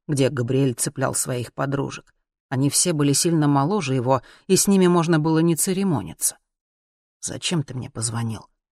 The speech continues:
Габриэль кинул взгляд на Юханну и нагнулся к брату.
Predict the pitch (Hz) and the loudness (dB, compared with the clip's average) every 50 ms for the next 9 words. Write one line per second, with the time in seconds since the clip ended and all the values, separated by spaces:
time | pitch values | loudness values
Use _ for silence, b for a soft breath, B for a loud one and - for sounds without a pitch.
0 | _ _ _ _ _ _ _ _ _ _ - 139 147 135 139 180 233 277 277 - | _ _ _ _ _ _ _ _ _ _ -6 -4 -2 -2 0 2 2 2 2 0
1 | - - 190 180 156 139 117 127 131 135 143 139 - 147 139 131 123 123 - - | 0 -2 0 2 2 0 0 -2 -2 -2 -2 -2 -2 -2 -2 -2 -2 -4 -4 -4
2 | - 165 180 185 190 190 175 - _ _ _ _ _ _ _ - 185 160 160 147 | -4 -2 0 2 2 0 -2 -4 _ _ _ _ _ _ _ 0 2 4 4 4
3 | 139 131 139 120 - - - 147 131 143 139 135 117 - - - - | 2 2 0 0 -2 -2 -2 -2 -2 -2 -2 -4 -6 -8 -12 -18 -20